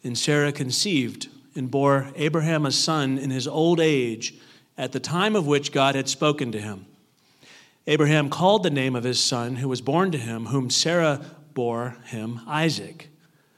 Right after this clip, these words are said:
And Abraham circumcised his son Isaac when he was eight days old, as God had commanded him. Abraham was a hundred years old when his son Isaac was born to him. And Sarah said, 'God has made laughter for me.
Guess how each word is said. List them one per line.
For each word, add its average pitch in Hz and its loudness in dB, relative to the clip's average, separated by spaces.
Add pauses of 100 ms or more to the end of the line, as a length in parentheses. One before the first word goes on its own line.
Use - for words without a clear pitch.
(600)
And 117 -10
Abraham 139 2
circumcised 135 -4
his 123 -4
son 127 -4
Isaac 127 -4
when 127 -4
he 127 -4
was 120 -4
eight 135 -2
days 123 -2
old, 131 0
as 120 -8
God 131 -2
had 123 -8
commanded 139 -4
him. 104 -14 (1040)
Abraham 143 2
was 127 -2
a 120 -4
hundred 147 -2
years 127 0
old 135 2 (440)
when 131 -4
his 131 0
son 135 0
Isaac 147 0
was 117 -4
born 131 0
to 110 -6
him. 98 -12 (880)
And 135 -2
Sarah 240 6
said, 156 6
'God 226 4
has 202 2
made 156 2
laughter 151 2
for 120 -2
me. 110 -4